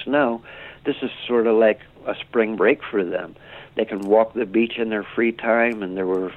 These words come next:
five swimming pools at the hotel, and it was just, to me, that was a class place to go to. And, uh, actually fell in love with Daytona, and that's how we wound up in Daytona.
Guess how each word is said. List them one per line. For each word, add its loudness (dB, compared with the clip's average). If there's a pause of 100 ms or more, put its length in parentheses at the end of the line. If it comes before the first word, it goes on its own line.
(160)
five 6 (120)
swimming 0
pools -2
at -2
the -2
hotel, 0
and -6 (600)
it 2
was 4
just, 2 (1000)
to 0
me, 6
that 4
was 2
a 2
class 2 (400)
place 4 (120)
to -2
go 4
to. -6 (500)
And, -4
uh, -6 (140)
actually 4
fell 4
in 4
love 4
with 4
Daytona, -2 (160)
and -8 (420)
that's 0
how 4
we 4
wound 2
up 0
in -2
Daytona. -4